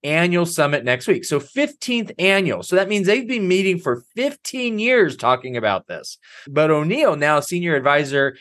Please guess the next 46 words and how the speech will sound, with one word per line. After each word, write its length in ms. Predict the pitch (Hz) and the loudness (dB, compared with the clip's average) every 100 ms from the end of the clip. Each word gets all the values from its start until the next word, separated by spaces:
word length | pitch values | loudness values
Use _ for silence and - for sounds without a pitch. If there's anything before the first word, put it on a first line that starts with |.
| _ | _
at 240 | 117 120 | -2 -2
U 180 | 139 185 | -2 -4
K-based 720 | 175 185 156 135 139 139 - | 0 0 2 2 0 0 -6
think 260 | _ 185 175 | _ -6 -2
tank 360 | 175 143 135 - - | 0 0 -2 -12 -20
Chatham 400 | - 175 151 147 | -4 0 2 2
House, 460 | 127 165 143 139 - _ | 0 2 2 0 -4 _
argued 400 | 180 226 196 147 | 0 2 0 0
that 140 | 143 | -2
the 100 | 139 | -4
group 300 | 123 156 180 | -2 -2 0
of 80 | 208 | 0
nations 440 | 139 127 127 131 147 | 0 -2 -2 -8 -2
has 200 | 131 135 | -2 0
never 280 | 180 262 | 0 2
achieved 440 | 302 170 170 151 - | 0 0 -4 -4 -2
anything 460 | 180 262 240 139 131 | -2 0 -2 -4 -4
since 260 | - 156 | -8 -4
they 120 | 170 160 | -2 -2
first 300 | 113 107 - | -4 -6 -6
started 340 | - 254 302 | 0 0 2
meeting 280 | 175 113 98 - - _ _ | -4 -4 -6 -12 -20 _ _
in 140 | 147 147 | -4 -2
two 180 | 156 143 | -2 2
thousand 420 | 139 135 147 175 | 4 4 0 -2
nine. 400 | 277 165 80 78 _ _ | -2 -2 -6 -14 _ _
I'd 180 | 107 113 | -4 0
have 200 | 127 123 | 0 0
to 120 | 180 | 0
agree. 400 | 180 233 311 - _ _ _ _ _ _ _ _ - - - | 0 0 -4 -6 _ _ _ _ _ _ _ _ -20 -20 -8
The 100 | 180 | -6
push 320 | 175 294 - | 0 0 0
for 180 | 254 196 | 0 0
de-dollarization 800 | 165 180 165 156 143 135 165 165 | 2 4 4 4 0 0 -4 -4
among 320 | 127 120 113 | -4 -4 -2
brics 280 | 165 208 - | -2 -2 -2
nations 440 | 120 113 120 113 | -6 -6 -6 -10
has 260 | 127 120 107 | -2 -2 -2
heated 320 | - 196 175 | -8 -2 2
up 220 | 143 165 | 2 0
since 260 | - 127 123 | -2 -8 -6
the 140 | 127 | -6
war 240 | 117 131 131 | 0 2 2
in 80 | 120 | 0
Ukraine 420 | 104 - 214 220 | -6 -2 -4 -2
began, 400 | 110 104 101 | -4 -4 -4